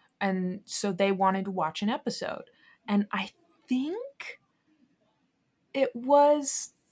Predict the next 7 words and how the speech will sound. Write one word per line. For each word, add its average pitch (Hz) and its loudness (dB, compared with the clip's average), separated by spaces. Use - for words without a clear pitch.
the, 254 4
oh - -20
shoot, 254 -12
I'm 220 -6
not 254 -6
even 220 -2
sure. 226 -8